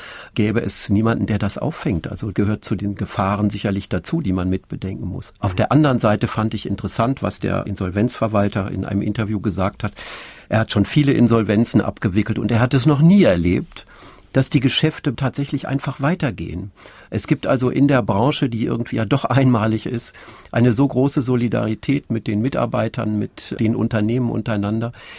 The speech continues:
dass eben einfach tatsächlich weiter bestellt und geliefert wird und man so tut, als, ja, wäre alles in Ordnung und sicherlich sich das auch wünscht. Das hat er noch nie erlebt, denn sonst wenden sich einfach alle Geschäftspartner von einem insolventen Unternehmen ab und das war's dann.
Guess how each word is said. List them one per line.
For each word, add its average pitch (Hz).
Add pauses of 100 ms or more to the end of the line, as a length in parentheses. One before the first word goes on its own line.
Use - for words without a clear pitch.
(140)
dass 120
eben 120
einfach 120
tatsächlich 110
weiter 113
bestellt 143
und 107
geliefert 139
wird 127
und -
man 113
so 110
tut, -
als, -
ja, 113 (100)
wäre 104
alles 104
in 107
Ordnung 117
und -
sicherlich 110
sich 113
das 110
auch 104
wünscht. 107 (340)
Das -
hat 135
er 123
noch 120
nie 127
erlebt, 131
denn 117
sonst 127
wenden 107
sich 104
einfach 101
alle 107
Geschäftspartner 101
von 92
einem -
insolventen 95
Unternehmen 90
ab -
und -
das 87
war's 101
dann. 82